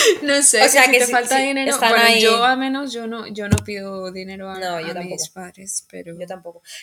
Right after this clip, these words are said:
Speaker 2: Yo conozco gente que, aunque se haya independizado, entre comillas, em, se le sigue dando,
Speaker 1: Ya,
Speaker 2: se le
Speaker 1: ay.
Speaker 2: sigue dando dinero.
Speaker 1: Qué bueno.
Speaker 2: Em,
Speaker 1: Qué afortunada.
Speaker 2: sí, qué suerte. Eh, no, a mí tampoco.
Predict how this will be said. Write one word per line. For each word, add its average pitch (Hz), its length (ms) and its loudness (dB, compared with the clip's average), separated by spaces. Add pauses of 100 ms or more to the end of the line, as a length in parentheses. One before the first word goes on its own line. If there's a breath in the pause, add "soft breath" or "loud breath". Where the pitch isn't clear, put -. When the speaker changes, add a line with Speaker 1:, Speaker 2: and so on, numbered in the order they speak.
Speaker 2:
Yo 214 180 0
conozco 302 320 0
gente 302 320 -4
que, 233 280 4
aunque 202 300 -2
se 214 160 -4
haya 240 380 0
independizado, 226 1080 -2
entre 247 200 -4
comillas, 269 640 -4 (500 soft breath)
em, 185 1000 0 (160)
se - 180 -8
le 190 80 -6
sigue 196 260 -6
dando, 196 960 -6
Speaker 1:
Ya, 196 380 -16
Speaker 2:
se 208 140 -16
le 202 80 -10
Speaker 1:
ay. 202 60 -14
Speaker 2:
sigue 196 160 -8
dando 196 220 -8
dinero. 185 420 -10 (680)
Speaker 1:
Qué - 140 -14
bueno. 180 220 -6
Speaker 2:
Em, 170 540 -12
Speaker 1:
Qué - 80 -10
afortunada. 202 640 -10
Speaker 2:
sí, 190 280 -6
qué 202 80 -10
suerte. - 400 -12 (640 loud breath)
Eh, 185 640 -4
no, 196 220 -4
a 175 60 -6
mí 170 120 -10
tampoco. 175 340 -14